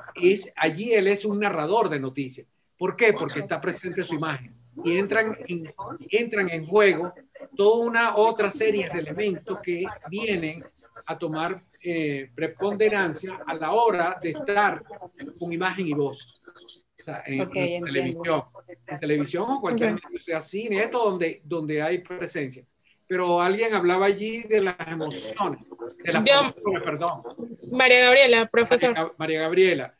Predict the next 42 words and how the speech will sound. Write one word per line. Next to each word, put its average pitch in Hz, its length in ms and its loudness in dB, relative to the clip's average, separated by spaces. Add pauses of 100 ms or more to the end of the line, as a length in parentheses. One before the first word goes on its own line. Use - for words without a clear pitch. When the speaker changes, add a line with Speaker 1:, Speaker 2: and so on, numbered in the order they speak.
(160)
Speaker 1:
María 156 340 -2
Speaker 3:
Sí. - 100 -2
Speaker 1:
Gabriela 196 520 6
mencionaba, 185 440 0
ok, - 120 -4 (220)
habla 160 380 -2
María 135 200 -6
Gabriela. 185 520 -4
Speaker 3:
Él 262 500 6 (160)
mencionaba 277 880 8
el 311 80 2
voice 285 340 6
over, 254 420 8
que 247 300 8
es 254 80 4
más 277 160 2
o 294 60 2
menos 302 340 6 (140)
el, 233 220 8 (340)
por 247 120 8
lo 240 100 8
menos 240 260 6
el 294 100 4
que 240 80 8
da 226 200 8
toda 262 200 8
la 277 120 8
programación 247 720 6
y 247 100 4
no 233 120 8
lo 233 120 10
vemos 262 540 4
en 247 140 8
las 220 140 4
televi-, 214 420 4
en 226 140 8
la, 208 320 4
en 214 80 4
la 202 140 4
televisión 214 440 6
Speaker 1:
Ujú. 226 100 4
Speaker 3:
propiamente. 247 600 4